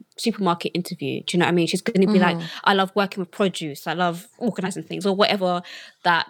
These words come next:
Speaker 1: person needs to hear so she can get paid. And I feel like, as you said, with the merging of the work and home, because you are so close,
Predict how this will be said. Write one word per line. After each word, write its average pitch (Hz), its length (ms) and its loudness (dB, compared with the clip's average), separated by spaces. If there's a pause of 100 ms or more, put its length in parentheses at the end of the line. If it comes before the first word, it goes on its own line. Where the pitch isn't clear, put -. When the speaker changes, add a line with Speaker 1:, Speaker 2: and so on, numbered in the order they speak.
Speaker 1:
person 196 400 -6
needs 185 240 -6
to 180 80 -10
hear 180 340 -4
so 170 340 -2
she 190 360 -2
can 180 420 -4 (320)
get - 300 -2
paid. 190 540 0 (340)
And 185 120 2
I 185 60 2
feel 214 160 -2
like, 202 220 2
as 190 160 -2
you 196 40 -6
said, 190 280 -2 (440)
with 180 200 -4
the 180 80 2
merging 180 760 0 (380)
of 185 240 -2
the 180 100 2
work 175 360 0
and 175 140 -8
home, 180 280 -2
because 190 400 0 (300)
you 202 200 6
are 180 80 2
so 185 280 -2
close, 180 640 -2